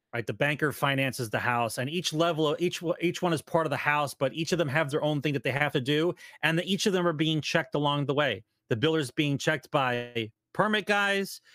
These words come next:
the appraiser's being checked out by the bankers and brokers, and the bankers are being checked out by investors and someone even higher up than the banker, right? But they're all, but they're all being checked out, and there's standards of how to run the businesses.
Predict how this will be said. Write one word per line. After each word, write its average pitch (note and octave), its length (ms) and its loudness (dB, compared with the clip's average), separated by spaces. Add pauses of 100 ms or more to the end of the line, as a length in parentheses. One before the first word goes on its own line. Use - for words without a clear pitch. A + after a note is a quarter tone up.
(160)
the C3+ 60 0
appraiser's D3 400 -2
being D3 220 0
checked D3 300 -2
out C#3 220 0
by B2+ 120 0
the A2+ 80 -6
bankers F3+ 640 0
and C3 160 -4
brokers, G3 600 0 (260)
and C#3 100 0
the C#3 60 2
bankers E3+ 360 2
are E3 60 0
being E3 200 0
checked E3 260 -2
out D#3+ 180 0
by D3+ 140 2
investors C#3+ 720 0 (240)
and C3+ 380 0 (540)
someone E3+ 320 0
even C#3+ 140 2
higher C#3+ 300 2
up C3+ 100 -4
than C#3 180 0
the B2 60 -2
banker, A#2 360 -4 (180)
right? C3+ 160 2
But D#3+ 100 0
they're D#3+ 120 2
all, F3+ 420 0
but D#3+ 80 -4
they're G3 100 2
all A3 100 2
being F#3+ 240 -2
checked - 280 -2
out, A2+ 220 -4 (500)
and D#3 120 0
there's F#3 160 0
standards A#3 760 -2 (260)
of D3 140 -2
how F#3+ 240 0
to G#3+ 180 -2
run D#3+ 300 0
the E3+ 80 0
businesses. E3+ 640 -4